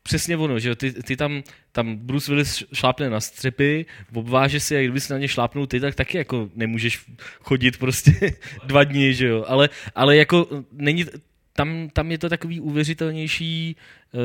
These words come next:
jednak z toho důvodu, že jo, že ten film trvá prostě dvě hodiny, že jo, ne-, nemusíš tam, ne-, nejsou tam žádný prostoje dlouhý, kdy vlastně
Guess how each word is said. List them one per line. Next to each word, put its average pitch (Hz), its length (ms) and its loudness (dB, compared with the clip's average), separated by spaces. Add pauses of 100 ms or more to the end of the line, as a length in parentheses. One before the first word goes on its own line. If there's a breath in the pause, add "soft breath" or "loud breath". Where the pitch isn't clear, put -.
(380)
jednak 127 340 0
z - 60 -8
toho 151 120 2
důvodu, 147 340 0
že 143 100 0
jo, 127 120 0
že 120 180 -4 (120)
ten 120 160 -6
film 127 180 -6
trvá 127 280 0
prostě 123 320 -6
dvě 117 140 -2
hodiny, 117 460 -4
že 127 100 -6
jo, 127 220 -4 (340 loud breath)
ne-, 113 200 -6
nemusíš 120 440 -4
tam, 123 420 -6 (480)
ne-, 120 200 -2
nejsou 123 400 0
tam 127 140 -2
žádný 123 260 -2
prostoje 123 480 -2
dlouhý, 117 380 -2
kdy 123 180 0
vlastně 120 320 -4